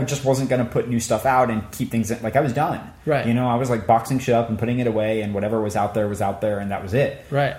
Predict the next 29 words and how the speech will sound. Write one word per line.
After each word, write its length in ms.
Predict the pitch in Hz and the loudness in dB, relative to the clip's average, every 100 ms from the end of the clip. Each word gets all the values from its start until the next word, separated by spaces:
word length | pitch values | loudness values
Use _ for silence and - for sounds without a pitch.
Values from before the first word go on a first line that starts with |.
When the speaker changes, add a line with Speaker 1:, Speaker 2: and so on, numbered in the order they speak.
| - | -4
Speaker 1:
Um, 320 | 113 107 104 | -2 0 0
and 140 | 113 | 0
so, 120 | 117 139 | 0 2
you 140 | 135 | 2
know, 120 | 120 | 2
like, 260 | 113 113 120 | 0 0 -2
like, 80 | 120 | -4
there 80 | 123 | -2
was 100 | 120 | -2
definitely 360 | 147 139 117 | -2 -2 -2
a, 320 | - 110 104 - - - - | -2 -4 -6 -12 -20 -20 -16
a 40 | |
huge 260 | - 127 - | -8 -6 -4
chunk 300 | - 117 117 | -4 -2 0
of, 200 | 101 98 | -2 -2
of 180 | 101 95 | -8 -8
time 220 | 110 117 | -4 -4
to 80 | 98 - 127 | -6 -10 -8
even 140 | 104 | -8
figure 200 | 85 101 | -6 -2
out 140 | 101 - | -2 -2
how 220 | 95 98 | -4 -4
that 160 | 95 | -4
would 80 | 95 | -4
work. 340 | 98 120 104 - | 0 0 0 -6
But 240 | 95 - - | -10 -10 -4
once 220 | 127 127 | -2 -2
it 100 | 110 | 0
did 420 | 147 135 131 - | 2 2 0 -6